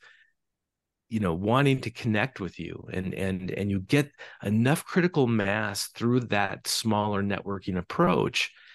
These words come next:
that that next layer of attention getting, um, or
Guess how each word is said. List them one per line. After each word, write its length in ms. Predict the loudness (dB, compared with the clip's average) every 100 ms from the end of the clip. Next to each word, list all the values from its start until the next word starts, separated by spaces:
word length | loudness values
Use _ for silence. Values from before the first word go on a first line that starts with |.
| -20 -20 -12
that 360 | 0 2 2 0
that 220 | 0 0
next 520 | 0 -2 0 -4 -6
layer 560 | -6 -2 2 4 4 2
of 120 | -2
attention 540 | -6 -4 -4 -2 -4 -2
getting, 500 | -2 -2 -4 -6 -12 -18 -20 _ _ -6
um, 300 | -4 -4 -4
or 320 | 0 0 0